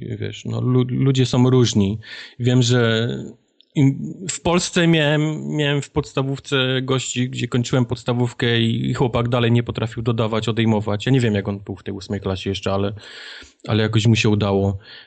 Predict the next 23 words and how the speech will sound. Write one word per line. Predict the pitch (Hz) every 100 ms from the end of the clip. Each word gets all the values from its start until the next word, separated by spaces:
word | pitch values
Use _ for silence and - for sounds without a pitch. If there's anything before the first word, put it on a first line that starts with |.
| -
E, | 107 107 107 104 101
w | 104
Stanach | - 156 156 143 139
też | - 135 127 -
bardzo | 127 127 127
często | 120 120 -
trafiałem | 117 120 120 120
na | 113
ludzi | 113 113 113 113
typu, | 113 107 107 110 107 - - _
najlepsza | 127 202 208
była | 165 165
moja | 147 135
koleżanka. | 131 131 117 110 104 95 95 - _
Znaczy | - - -
koleżanka, | 117 110 110 92 98
to | 113
była | 110 120 117
laska | 127 139 -
ze | 117
szkoły, | 117 - 127 120
bo | 113
tutaj | 131 - 117 113